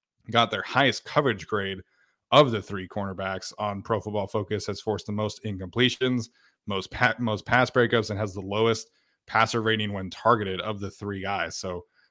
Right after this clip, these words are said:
uh, Martin Emerson has been, uh, off to a good start for sure. Uh, Alex Wright, the edge rusher from U A B,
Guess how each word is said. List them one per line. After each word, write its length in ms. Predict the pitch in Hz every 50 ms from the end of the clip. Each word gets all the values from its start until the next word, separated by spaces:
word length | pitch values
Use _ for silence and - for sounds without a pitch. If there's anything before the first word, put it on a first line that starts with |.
| _ -
uh, 340 | 104 95 92 90 90 87 85
Martin 280 | 104 110 120 117 110 110
Emerson 480 | 110 113 110 98 - 113 107 104 101
has 180 | 95 98 90 87
been, 260 | 98 101 98 95 95
uh, 140 | 95 92 92 -
off 180 | 101 98 92 -
to 120 | - 101
a 60 | 95
good 160 | 90 98 90
start 280 | - - - 87 85 -
for 80 | - 90
sure. 360 | - - 101 98 95 92 - _ _ _ _ _ _ _ _ _ -
Uh, 320 | - 120 113 110 107 107 -
Alex 300 | - 131 151 147 135 -
Wright, 200 | 131 139 139 131
the 160 | 120 127 120 - -
edge 180 | 123 131 123
rusher 320 | 120 131 131 123 - 131 123
from 300 | - - - 113 104 104
U 200 | 104 113 123 127
A 100 | 117 113
B, 560 | 107 98 104 113 120 123 127 131 131 123 -